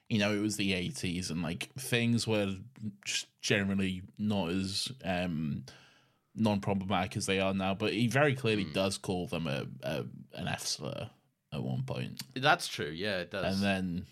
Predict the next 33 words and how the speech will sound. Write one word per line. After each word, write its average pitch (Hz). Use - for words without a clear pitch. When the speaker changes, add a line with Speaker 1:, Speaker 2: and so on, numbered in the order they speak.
Speaker 1:
they're 87
like 82
Speaker 2:
I 202
mean, 226
but 226
there's 214
a, 185
there's 160
a 107
few 98
slurs 71
Speaker 1:
There 202
is 196
a 160
Speaker 2:
in 131
Speaker 1:
few, -
Speaker 2:
this. -
Speaker 1:
yeah, 87
and 117
it's 135
probably 147
Speaker 2:
Couple 117
of 104
Speaker 1:
just 110
more 101
Speaker 2:
R 90
Speaker 1:
like 98
an 98
Speaker 2:
words, 85
Speaker 1:
eighties -
Speaker 2:
couple 98
of, 90
Speaker 1:
thing. 87